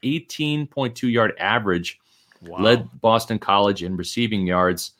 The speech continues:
Speaker 1: and, uh, and that was in twenty nineteen. Caught two touchdowns, and then a little bit more of a marked man last year. The, the, the stretch the field wasn't so much there with, with the twelve point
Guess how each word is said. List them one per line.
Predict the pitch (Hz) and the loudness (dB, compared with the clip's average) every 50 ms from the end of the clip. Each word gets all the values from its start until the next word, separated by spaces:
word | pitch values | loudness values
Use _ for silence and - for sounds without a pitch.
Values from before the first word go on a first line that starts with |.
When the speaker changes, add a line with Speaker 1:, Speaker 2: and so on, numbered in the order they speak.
| _ _ _ _ _ _ _ _ _ _ | _ _ _ _ _ _ _ _ _ _
Speaker 1:
and, | 90 92 90 90 90 87 87 85 | -2 0 2 2 2 2 2 2
uh, | 87 87 87 87 87 - | 2 2 4 2 2 0
and | 82 92 | 0 0
that | 98 95 | 2 2
was | 110 98 92 | 2 2 2
in | 95 90 85 | 0 0 -2
twenty | 90 - - 117 107 104 | -4 -2 -2 2 2 4
nineteen. | 98 98 92 90 - - 107 104 101 | 4 4 2 0 0 0 0 0 0
Caught | - 110 101 - - | 2 2 2 2 2
two | - 113 | 0 -2
touchdowns, | 95 - 120 113 - - - 98 90 87 90 85 87 | 2 2 0 0 0 0 0 2 2 2 0 0 -2
and | 90 98 | 0 0
then | 98 95 95 | 0 0 0
a | 95 - _ _ _ _ _ _ - | -4 -8 _ _ _ _ _ _ -6
little | 254 311 330 | -2 0 0
bit | 269 196 | 2 4
more | 180 185 185 160 | 6 8 8 8
of | 143 | 8
a | 147 | 6
marked | 143 147 156 151 143 - 139 | 8 8 6 6 4 2 2
man | 139 139 139 139 131 | 4 6 6 6 6
last | 120 117 120 139 160 - - | 4 4 4 2 2 0 2
year. | - 117 110 | 2 2 4
The, | 107 110 101 - 80 78 - _ _ | 4 2 0 0 -4 -10 -14 _ _
the, | 76 82 92 110 120 117 113 110 110 101 - - - _ _ _ _ _ _ | -20 -14 -4 -2 0 2 2 2 2 0 -4 -8 -14 _ _ _ _ _ _
the | 104 117 113 | -8 -8 -6
stretch | - - - 165 165 160 - | -6 2 2 4 4 2 0
the | - - | -2 -4
field | - - 165 165 165 156 123 - - | -2 2 4 4 4 4 4 0 -6
wasn't | 78 82 95 123 139 135 - 127 123 - | -14 -10 0 2 2 2 2 0 -4 -4
so | - 123 117 | -2 0 0
much | 113 110 98 - - | 2 0 0 -2 -2
there | - 104 110 113 113 110 | 0 2 2 4 2 2
with, | 107 101 98 - | 0 -2 -2 -4
with | 85 95 - | -10 -8 -8
the | 92 87 | -8 -10
twelve | - - 117 117 113 117 - | -4 -2 -2 0 0 -2 -4
point | - 117 117 113 98 - | -4 -2 -2 -2 -2 -4